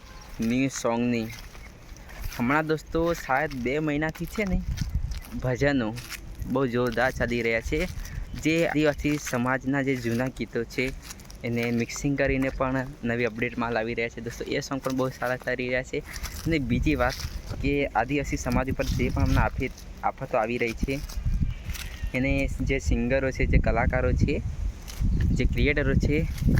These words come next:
એ વસ્તુને ગીતોની અંદર કન્વર્ટ કરી અને લોકોની વચ્ચે પહોંચાડી રહ્યા છે. તો એ જ રીતે દોસ્તો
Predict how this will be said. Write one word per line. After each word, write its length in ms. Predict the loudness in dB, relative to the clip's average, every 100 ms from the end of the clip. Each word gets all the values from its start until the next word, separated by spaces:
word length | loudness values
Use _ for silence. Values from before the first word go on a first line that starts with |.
| 8 6 4
એ 40 |
વસ્તુને 400 | 2 4 6 6
ગીતોની 420 | 6 6 6 8
અંદર 380 | 8 8 8 6 4 4 4
કન્વર્ટ 320 | 6 4 4
કરી 280 | 4 6 6
અને 180 | 6
લોકોની 400 | 6 4 2 0
વચ્ચે 240 | 2 2 0
પહોંચાડી 480 | 0 0 2 0 2
રહ્યા 220 | 4 6
છે. 500 | 8 6 6 4 2 2 2 2 0 -6 -6 0
તો 300 | 2 2 0 2
એ 140 | 2
જ 80 | 2
રીતે 240 | 0 0
દોસ્તો 460 | 0 0 2 2